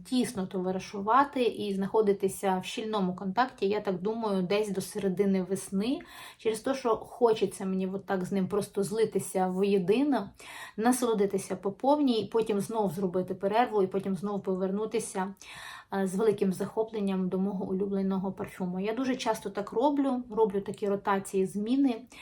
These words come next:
е, серед того всього, що я ношу. Роблю перерву на досить довгий період в носі навіть улюблених ароматів. Для чого? Для того, щоб він мені не набридав, для того, щоб мій ніс не замилювався,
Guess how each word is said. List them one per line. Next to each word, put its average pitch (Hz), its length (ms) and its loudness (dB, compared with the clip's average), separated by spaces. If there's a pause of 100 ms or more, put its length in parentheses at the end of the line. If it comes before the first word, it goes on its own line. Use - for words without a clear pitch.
(400)
е, 202 300 -4
серед 196 300 -2
того 208 160 0
всього, 196 300 0
що - 180 -4
я 190 120 2
ношу. 220 560 0
Роблю 226 260 0
перерву 214 480 4
на 196 140 4
досить 196 260 0
довгий 196 320 2
період 202 500 2
в 196 40 -4
носі 202 340 -4
навіть 196 400 0
улюблених 190 680 0
ароматів. 240 840 -2
Для 202 300 0
чого? 190 320 -2
Для 196 80 -4
того, 262 260 0
щоб 196 340 -2
він 190 280 2
мені 185 220 2
не 190 140 0
набридав, 214 680 4
для 220 120 0
того, 214 240 -2
щоб 190 400 -2
мій 202 220 -2
ніс 208 360 -4
не 190 140 -2
замилювався, 240 840 -2